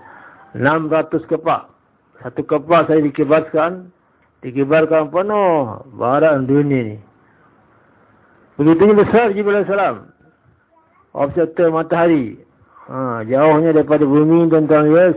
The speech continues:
sembilan puluh tiga juta batu. Dan dia besar bukan satu, dua kali besar dari bumi.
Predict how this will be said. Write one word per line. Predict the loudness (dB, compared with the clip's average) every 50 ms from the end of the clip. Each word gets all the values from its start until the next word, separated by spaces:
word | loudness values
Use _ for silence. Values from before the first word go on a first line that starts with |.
| 0
sembilan | -2 0 2 4 4 2 2 2
puluh | 2 2 2
tiga | 2 0 0 0 2
juta | 2 0 2 2 2 2 2
batu. | 2 0 0 0 0 -2 -2 -4 -8 _ _ _ _ _ _ _ _ _ _ _ _ _ _ _ _ _ _ _ _ _ _ _ -8
Dan | -4 0
dia | 0 0 2
besar | 0 0 2 2 2 2 2 0
bukan | -2 -2 -2 -2 -2 -2
satu, | -4 -6 -6 -4 -4 -2 -2 0 0 -2 -4 -6 -6
dua | -4 -2 0 2 2 2 2 2 0 0 -2 -6 -12 -18 -20 _ _ _ _ _ -6
kali | -2 -2 0 0 0 0
besar | 0 -2 0 0 2 2 2
dari | 2
bumi. | 2 2 2 2 0 -2